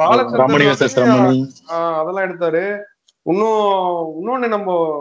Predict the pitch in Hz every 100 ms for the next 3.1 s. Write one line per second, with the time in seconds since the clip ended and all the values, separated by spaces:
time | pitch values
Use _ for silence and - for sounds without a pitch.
0 | 143 - 156 214 208 214 214 214 - 220
1 | 240 165 135 - 202 226 202 175 170 160
2 | 160 170 185 165 151 147 139 147 147 160
3 | 156